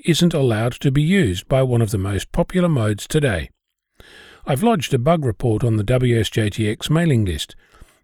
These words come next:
but to accommodate this call sign will probably require a fundamental change in the way the Whisper mode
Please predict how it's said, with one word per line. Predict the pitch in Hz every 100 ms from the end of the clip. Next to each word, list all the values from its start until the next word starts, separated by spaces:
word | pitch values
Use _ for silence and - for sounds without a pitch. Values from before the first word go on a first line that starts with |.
| -
but | 117 -
to | - 127
accommodate | - 196 131 123 98
this | 98 -
call | - 139 151
sign | 98 82 143 - - _ -
will | 190 190
probably | - 202 185 160 151
require | 147 143 131 113 123
a | 123
fundamental | - 147 165 147 143 135 135
change | - 185 120 107 127
in | - 151
the | 156
way | 135 120 123
the | 120 139 135
Whisper | 123 - 135
mode | 123 104 107 127